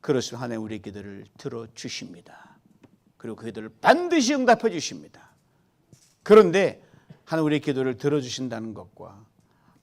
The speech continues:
하나님 우리의 기도에 응답하신다는 것 사이에서 때때로는 참으로 고민 많이 합니다. 목사인 저도 마찬가지예요. 기도를 들으시는 하나님과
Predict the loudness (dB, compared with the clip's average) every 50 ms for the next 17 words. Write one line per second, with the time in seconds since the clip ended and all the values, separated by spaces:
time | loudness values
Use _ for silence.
0 | _ -12 -8 -6 -6 -6 -6 -8 -8 -10 -10 -10 -12 -12 -10 -8 -8 -8 -6 -6
1 | -6 -6 -4 -6 -6 -8 -10 -14 -14 -14 -14 -12 -12 -12 -12 -12 -14 -14 -14 -14
2 | -12 -10 -10 -8 -10 -10 -12 -14 -18 -20 -20 -14 -12 -12 -10 -10 -10 -10 -10 -12
3 | -14 -16 -18 _ _ _ _ _ _ _ _ _ -20 -18 -14 -12 -10 -10 -10 -10
4 | -10 -12 -14 -14 -12 -12 -10 -10 -10 -12 -12 -14 -14 -16 -16 -18 -18 -20 -20 -20
5 | -20 -20 -20 -20 -20 _ -20 -20 _ _ _ _ _ _ _ _ _ _ _ _
6 | _ _ _ _ _ 0 2 2 2 4 4 4 4 4 2 -2 -4 -4 -6 -6
7 | -8 -8 -8 -10 -10 -12 -12 -14 -16 -18 -18 -20 -20 -20 -20 _ _ _ _ _
8 | _ _ _ _ _ _ _ _ _ _ _ _ _ _ _ _ _ _ _ _
9 | _ _ _ _ _ _ _ _ _ _ _ 2 4 4 6 4 4 4 4 2
10 | 2 0 0 0 0 0 0 2 4 4 4 6 4 4 4 2 2 6 8 10
11 | 12 12 12 10 6 2 -4 -14